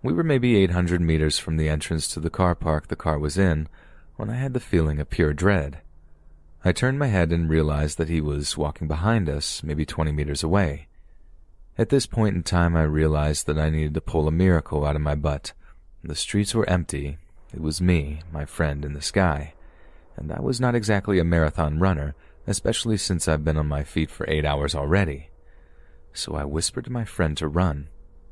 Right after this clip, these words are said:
At that point, we both ran for the entrance, not knowing how far away he was,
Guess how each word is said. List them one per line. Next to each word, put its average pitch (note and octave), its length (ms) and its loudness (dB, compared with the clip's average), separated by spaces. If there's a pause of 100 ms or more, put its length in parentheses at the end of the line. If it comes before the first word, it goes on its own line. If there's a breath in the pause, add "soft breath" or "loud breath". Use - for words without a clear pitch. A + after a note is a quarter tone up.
(420)
At G#2+ 140 2
that G2+ 180 2
point, F2+ 260 2
we F2 100 4
both E2 320 2
ran D#2 280 2
for - 160 -2
the D#2+ 160 2
entrance, D#2 520 -2
not A2+ 240 -2
knowing B2+ 300 2
how F2+ 160 2
far E2 300 2
away E2 320 4
he D2+ 60 0
was, D2 420 -2